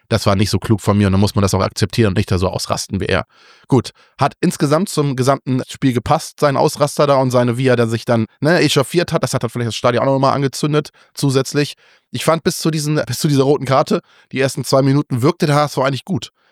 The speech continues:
Ich dachte, „Ah, wir kommen gut rein“, weil da einige gute Aktionen waren.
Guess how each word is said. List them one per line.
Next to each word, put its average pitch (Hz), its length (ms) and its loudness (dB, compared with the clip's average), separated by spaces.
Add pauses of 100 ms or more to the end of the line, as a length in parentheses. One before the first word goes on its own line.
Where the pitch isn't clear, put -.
Ich - 60 -16
dachte, - 180 0
„Ah, 185 120 2
wir 147 80 0
kommen 156 240 0
gut 135 220 -4
rein“, 165 200 2
weil 143 120 4
da 131 80 2
einige 143 240 0
gute 160 260 0
Aktionen 156 420 0
waren. 110 280 0